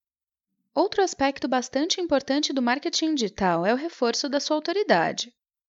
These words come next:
Esse termo já muito mencionado significa que os profissionais estabelecidos podem usar esse reconhecimento como uma forma de alavancar a carreira.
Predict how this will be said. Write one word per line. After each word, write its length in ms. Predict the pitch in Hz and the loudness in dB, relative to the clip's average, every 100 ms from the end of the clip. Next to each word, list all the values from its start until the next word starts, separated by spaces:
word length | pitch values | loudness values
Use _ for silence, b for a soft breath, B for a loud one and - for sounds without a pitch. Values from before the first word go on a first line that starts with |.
| _ _ _ | _ _ _
Esse 240 | 208 202 | -2 -2
termo 320 | 190 202 226 | 0 2 2
já 180 | 226 240 | 0 0
muito 320 | 311 254 294 | 0 0 0
mencionado 640 | 320 311 294 185 175 165 165 | 0 0 0 -2 0 0 -2
significa 580 | - 254 277 269 311 320 | -4 -2 0 0 -2 -4
que 100 | 311 | -4
os 80 | 311 | -6
profissionais 600 | 285 285 - 254 247 277 | -4 -4 -2 -4 -2 -4
estabelecidos 960 | 294 311 269 220 185 190 180 156 151 | -6 -4 0 0 -2 -4 -2 -2 -6
podem 280 | - 285 320 | -4 -4 -2
usar 240 | 330 262 277 | 0 0 0
esse 200 | 294 294 | -2 -4
reconhecimento 800 | 285 285 269 - 247 220 240 277 | -2 -2 -2 -2 -2 -2 -2 -4
como 180 | 285 | -2
uma 160 | 294 302 | -2 -2
forma 320 | - 233 254 | 0 0 0
de 80 | 269 | 0
alavancar 500 | 285 277 294 285 240 | 2 0 -2 0 0
a 60 | 254 | 0
carreira. 640 | 370 392 180 156 147 - | -4 -2 -2 -2 -4 -6